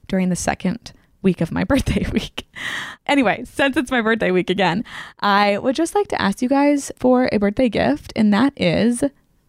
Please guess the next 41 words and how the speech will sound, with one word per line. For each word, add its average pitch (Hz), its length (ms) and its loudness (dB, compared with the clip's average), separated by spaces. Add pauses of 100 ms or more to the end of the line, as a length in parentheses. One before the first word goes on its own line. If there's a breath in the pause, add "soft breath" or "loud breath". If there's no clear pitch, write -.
(300)
for - 100 0
you 254 140 2
guys, 269 260 2
if 233 80 -2
you 233 80 2
have 254 220 -4
not, 180 340 0 (340 loud breath)
to 202 220 2
rate 240 380 0 (100)
and 202 140 0
review 196 460 2
the - 100 -2
podcast. - 580 -4
You 202 80 -8
can 202 100 -2
do 202 120 -2
that 185 260 0
on 185 160 0
Spotify 233 720 0 (460 loud breath)
and 208 460 2 (100)
on 175 180 0
Apple 175 260 0
Podcasts. - 680 -4
On - 140 -2
Apple 190 220 0
Podcasts, 196 460 -2
you - 60 -20
can - 120 -10
scroll 208 340 0
to 220 40 0
the 214 60 0
bottom. 196 340 2
You 190 120 0
can - 140 -8 (120)
even 220 420 0
add 190 280 0
a 175 100 0
comment, 240 640 0 (380 loud breath)
a 180 80 -4
kind 208 360 -2
comment. 220 540 -2